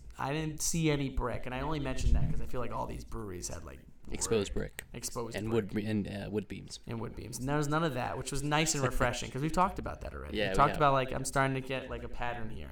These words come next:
Speaker 2: Yeah.
Speaker 1: Um, and it was, felt new. They also had, I don't know if you noticed, they did have, um, padding on the walls for sound.
Speaker 2: I did notice that,
Speaker 1: Um,
Speaker 2: which is
Speaker 1: because they
Speaker 2: huge.
Speaker 1: have other businesses there.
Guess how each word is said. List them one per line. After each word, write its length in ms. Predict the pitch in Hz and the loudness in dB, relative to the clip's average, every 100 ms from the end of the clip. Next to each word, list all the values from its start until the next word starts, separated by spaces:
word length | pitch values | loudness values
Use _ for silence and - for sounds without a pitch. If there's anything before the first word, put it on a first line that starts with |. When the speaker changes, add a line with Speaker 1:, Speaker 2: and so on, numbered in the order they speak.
| - | -10
Speaker 2:
Yeah. 220 | - 92 92 - - 127 | -6 -6 -6 -10 -6 2
Speaker 1:
Um, 540 | 127 120 113 110 110 - - - - - | 6 6 4 -2 -6 -12 -18 -20 -16 -6
and 360 | 135 135 127 123 | -2 0 0 -2
it 140 | 123 | -2
was, 220 | 131 123 | -4 -2
felt 220 | 139 131 131 | 2 2 2
new. 260 | 131 139 - - - | 0 0 -2 -6 0
They 300 | 143 135 - | 2 2 2
also 400 | 135 135 156 135 | 0 0 0 -2
had, 400 | 123 123 123 123 - | -2 -4 -4 -6 -6
I 40 | 123 | -6
don't 80 | |
know 60 | 123 | -4
if 80 | 123 | -4
you 60 | |
noticed, 300 | 120 120 120 | -2 -2 -2
they 80 | 120 | -4
did 180 | 117 123 | -2 -2
have, 360 | 110 120 120 120 - | 0 0 0 -2 -8
um, 360 | 98 101 - - - - | -6 -6 -6 -10 2 12
padding 420 | - 123 131 139 | 12 12 4 0
on 100 | 127 | -2
the 60 | 117 | -2
walls 340 | 117 117 135 | 0 0 0
for 120 | - | 0
sound. 420 | 117 123 117 160 - | 0 0 0 0 0
Speaker 2:
I 80 | 113 | 0
did 160 | 113 | 0
notice 260 | 107 98 101 | 0 0 -2
that, 240 | 104 104 | -2 0
Speaker 1:
Um, 280 | 127 120 120 | 4 4 4
Speaker 2:
which 160 | 117 101 | 2 8
is 80 | - | 8
Speaker 1:
because 300 | 110 107 95 | 8 4 4
they 80 | |
Speaker 2:
huge. 80 | 127 | 4
Speaker 1:
have 140 | 127 123 | 4 4
other 200 | 127 123 | 2 2
businesses 480 | 127 120 123 127 | 0 0 -2 -2
there. 340 | 131 135 185 | -2 -2 -2